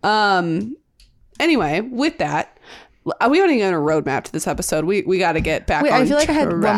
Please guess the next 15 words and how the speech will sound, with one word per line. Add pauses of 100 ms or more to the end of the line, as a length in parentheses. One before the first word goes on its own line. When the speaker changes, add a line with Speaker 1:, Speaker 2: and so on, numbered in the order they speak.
(120)
Speaker 1:
track.
Speaker 2:
thing
to
say
about
school
lunches,
but
I
can't
remember. (240)
Speaker 1:
Oh.
Speaker 2:
Oh, (100)
chicken
patties.